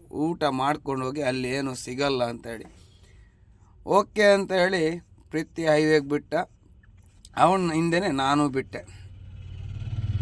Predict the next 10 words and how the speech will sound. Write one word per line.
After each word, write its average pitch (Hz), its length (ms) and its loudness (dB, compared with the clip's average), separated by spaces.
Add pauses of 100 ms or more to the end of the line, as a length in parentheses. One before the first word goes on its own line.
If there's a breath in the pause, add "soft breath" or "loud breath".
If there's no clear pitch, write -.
(160)
ಜೊತೆಗೆ 170 400 4
ಹೋಗೋದು 156 420 4
ಅಂತಿಂತು 151 1120 -2 (260 loud breath)
ಪ್ರತಿಯೊಂದು 202 920 2 (240)
ಸಿಂಧನೂರಿಗೆ, 170 800 2 (180)
ನಂದು 165 580 0 (380)
ರಾಯಚೂರಿಗೆ, 131 760 -2
ಏ, 131 240 0
ಸಾರಿ, 131 420 -4
ಬಳ್ಳಾರಿಗೆ. 147 600 4